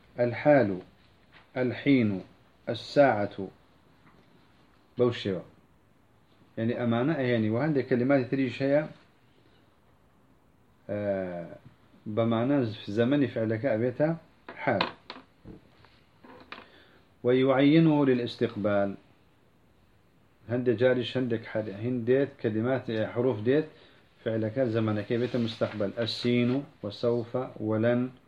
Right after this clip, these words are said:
وأن. وأني ناصب من مبسته. وإن، إني شرطية من مبسته. وإن.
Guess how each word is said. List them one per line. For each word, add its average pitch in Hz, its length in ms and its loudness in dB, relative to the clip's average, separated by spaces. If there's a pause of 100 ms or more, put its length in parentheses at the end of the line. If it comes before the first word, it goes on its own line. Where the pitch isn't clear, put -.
(260)
وأن. 110 540 0 (1500)
وأني 120 520 0
ناصب 104 420 -2
من 104 240 -2
مبسته. 90 360 -8 (720)
وإن، 117 580 4 (100)
إني 127 200 0
شرطية 117 380 0
من 107 220 0
مبسته. - 360 -8 (100)
وإن. 110 420 -2